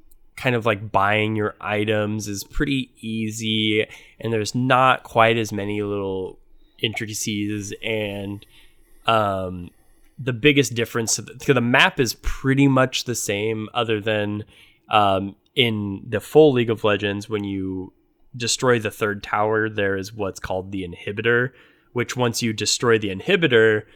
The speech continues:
then your super minions spawn to go attack the other base.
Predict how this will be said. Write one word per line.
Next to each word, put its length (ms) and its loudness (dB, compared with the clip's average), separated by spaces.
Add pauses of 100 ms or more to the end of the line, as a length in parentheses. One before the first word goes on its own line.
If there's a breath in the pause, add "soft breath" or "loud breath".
(140 soft breath)
then 260 6
your 140 2
super 460 4
minions 480 0
spawn 360 -2
to 80 -8
go 140 -4
attack 400 -4
the 120 -10
other 180 -12
base. 580 -16